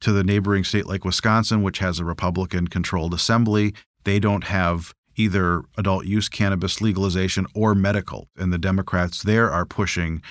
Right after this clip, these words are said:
legalization as a means of trying to get into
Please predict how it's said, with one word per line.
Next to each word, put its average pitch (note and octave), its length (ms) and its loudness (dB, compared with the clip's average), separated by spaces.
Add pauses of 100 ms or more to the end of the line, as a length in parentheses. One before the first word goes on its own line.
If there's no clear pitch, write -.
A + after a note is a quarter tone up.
(300)
legalization F2+ 800 0
as D#2+ 220 -2
a F2 60 -2
means F2 340 0
of E2 180 -4
trying F2 340 -2
to F2+ 200 -2
get F2+ 220 -4
into G#2 540 2